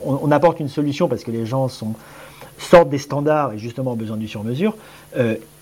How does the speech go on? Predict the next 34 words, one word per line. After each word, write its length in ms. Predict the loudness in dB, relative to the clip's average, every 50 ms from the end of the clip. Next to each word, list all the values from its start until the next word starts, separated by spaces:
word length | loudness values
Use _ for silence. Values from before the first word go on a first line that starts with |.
| -6 -4
mais 120 | -2 -2
on 60 | 0
va 80 | 2 4
dire 120 | 6 6
que 60 | 4 4
ça 160 | 0 -6 -6
correspond. 720 | -4 -6 -4 -4 -6 -6 -6 -4 -2 -2 -2 -2 -4 -6 -10 -16 -20 -20 -20 -20 -20 -20 -20 -20 -20 -14 -8
J'avais 320 | -2 2 2 4 6 6
à 200 | 4 4 4 -2
un 20 | -4
moment, 220 | -4 -2 -2 0
alors 160 | -2 -2 -4
c'est 100 | -6 -6
des 80 | -6 -6
stats, 380 | -4 0 0 0 0 0 -2 -4
euh, 260 | -4 -4 -4 -6 -8 -6 -4
à 40 | -4
l'emporte-pièce, 760 | -2 -2 -2 -2 -2 -2 -4 -2 4 4 4 4 4 2 -2
euh, 320 | -2 0 0 0 0 -2 -4 -4 -4
mais 280 | 0 0 0 0 -2 -4 -12 -20 -16 -10 -4
à 20 |
un 40 | -2
moment 260 | 2 6 6 6 6
j'avais 500 | 6 4 0 2 4 4 4 2 2 0
déterminé 680 | -2 -2 0 2 2 0 0 0 0 2 2 2 2
qu'il 300 | 2 2 2 2 2 2
y 80 | 2 0
avait, 140 | 0 -2 -2
allez, 180 | -4 -4 -4
vingt 180 | -2 0 0 0
pour 220 | 2 0 -2 -2
cent 280 | -2 -2 0 0 0 2
des 180 | 0 0 0 0
gens 320 | 2 2 0 0 0